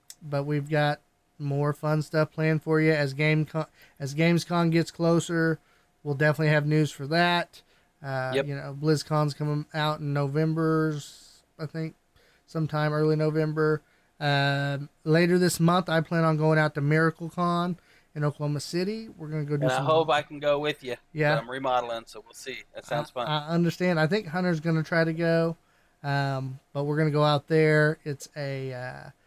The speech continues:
Speaker 1: a fundraiser for, uh, cancer, and so you go out there, you play, you pay for the gate, you pay for the ticket to get in the gate. They got games, tournaments,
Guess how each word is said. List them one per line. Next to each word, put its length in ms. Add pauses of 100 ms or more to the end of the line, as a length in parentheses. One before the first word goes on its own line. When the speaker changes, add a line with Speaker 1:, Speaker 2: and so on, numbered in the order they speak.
(360)
Speaker 1:
a 120
fundraiser 840
for, 560
uh, 140 (100)
cancer, 600 (420)
and 440
so 180
you 160
go 180
out 180
there, 140
you 100
play, 320
you 160
pay 240
for 160
the 120
gate, 360
you 140
pay 240
for 100
the 180
ticket 520
to 100
get 180
in 60
the 80
gate. 380 (480)
They 100
got 260
games, 600
tournaments, 920